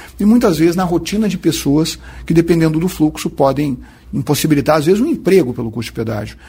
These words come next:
Quem vier me pedir pedágio, a gente senta, examina o modelo. Se for um pedágio mais caro, permite, quem sabe, uma duplicação. Se for um mais simples, permite manutenção.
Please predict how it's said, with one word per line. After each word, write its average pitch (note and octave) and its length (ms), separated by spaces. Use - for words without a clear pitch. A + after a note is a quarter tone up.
Quem F#3 160
vier E3+ 180
me A3 120
pedir F3+ 240
pedágio, D#3+ 520
a C#3+ 60
gente C3+ 240
senta, F#3 480
examina C#3 380
o - 20
modelo. D3 480
Se B3+ 220
for G#3 200
um F#3 120
pedágio D#3 400
mais D#3+ 240
caro, D#3 320
permite, D3+ 360
quem C#3+ 140
sabe, D3 240
uma D3 140
duplicação. F3+ 580
Se - 80
for C#3+ 140
um - 20
mais C#3 200
simples, D#3 360
permite C3+ 340
manutenção. F3 600